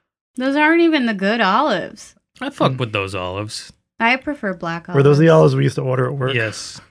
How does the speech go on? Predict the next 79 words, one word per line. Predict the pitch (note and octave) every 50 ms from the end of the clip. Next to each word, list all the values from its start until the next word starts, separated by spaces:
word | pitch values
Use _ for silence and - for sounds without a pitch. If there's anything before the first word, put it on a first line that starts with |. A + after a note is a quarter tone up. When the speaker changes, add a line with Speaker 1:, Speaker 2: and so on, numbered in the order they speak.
| _ _ _ - -
Speaker 1:
Yeah, | - A#2 A2
they | G#2+ A2+ A2
were. | A2 A2+ A2 G#2+ G2+ G2+ G2+
The, | G#2 A2+ A2
with | A#2+ A#2 A2
the | A#2
pimentos | A2 - A#2 A#2 A2+ A2+ A2+ - G#2+ G2+ G2+ G2+
inside. | G2+ G2 - - A#2+ G#2+ G2+ G2 G2 G2 G#3
Speaker 2:
I | G#3
don't | G3+ F#3+ G3+
like | G3+ G3+ F#3+ -
the | -
Speaker 1:
<laughs> | F#3+ -
I | G3+ F#3+ F#3 F3+ F3+
like | G#3+ C#4 D#4+ A#3
Speaker 2:
pimento. | F#3+
Speaker 1:
all | A3+ A3+ A#3 A3+ F#3+
olives. | C#3+ A#2+ A2 G#2+ G2+ G2 F#2+ F#2+ - - - - - - - -
Honestly, | E3 F3+ A#3+ D4+ F4 F#4 E4 - F4+ E4+ C#4
I, | A3+ G#3+ - G#3
I |
think | - - C#4 D#4
I | D4+ C4+
prefer | A3 - G#3+ F3 - - - F3+ G3 G#3+ G3
these | E3 D3 D#3 F3 F3 D#3+ C#3 - -
to | - D3
the, | C3+ C3+ A#2
the | - - - C3+ B2 A#2 A2+ G#2+
Speaker 3:
Wow. | A2+
Speaker 1:
black, | A#2 B2+ B2+ B2 A#2 G#2 G2+ -
the | - -
Speaker 2:
I |
like | G#3+ G#3+
the | A3
Speaker 1:
traditional | A3 C#3 C#3 G#3+ F#3 - F#3
black. | F3 E3+ F3 E3+ F3 F3+ F3+ -
Speaker 2:
black. | - D3+
Speaker 3:
I |
prefer | C3+ C#3+ C3 - C#3 C3+
black, | A2+ B2 A#2+ A#2 A#2 A2+ - -
but | A#2+ A#2 B2+ - _ _ _ _ -
Speaker 1:
I | F#3+
like | G#3 A#3 B3+ A#3+ -
the | G#3+
black | F3 E3+ F3+ F3+ F#3 F3+
olives | F3+ E3+ E3+ E3+ E3+ E3 D3+ D3
on | C#3+ B2+ A2 A#2
Mexican | B2+ C#3 - - - - F3+ F3
food, | F3+ - F#3+ F#3 F#3+ G3 G#3 A3 A3+ A3 F#3 -
and | C#3+ D#3 D#3+ -
I | A3 B3+
guess | C4+ C#4+ B3+ -
they're | A3+ F#3
decent | E3 E3 E3 D#3 - E3 D3
on | A#2+
pizza, | - - C#3 C#3 - D#3
but | C3+ C#3 C3
I | C#3+
like | E3 F#3 E3+
a | D3+
Kalamata | C3 - - C#3 B2 A2+ G#2+ G#2 A2+ C3 B2 A2+
olive. | F#2+ G2+ G2+ G2 F#2+ F#2+ F#2+
I | G#2
think | A2+ D3 F3 D3 A2
that's | G#2+ B2 B2+ - B2
actually | G#2 F#2 - - A3+ A3
Speaker 2:
That's | A3 A3+ A3+
a | A3+
Speaker 1:
peak | A#3 G3
Speaker 2:
good, | G3 G#3
the |
Speaker 1:
olive. | G3 F#3+ F#3+ G3+ F#3+
Speaker 2:
big | F#3+ G#3 -
Speaker 3:
It's | - F#3+
a | F3+
good | - -
Speaker 2:
fat | - A#2+
Speaker 3:
one. | B2 C3 C3+
Speaker 2:
purple? | C#3 - - A#3 B3 C4 C4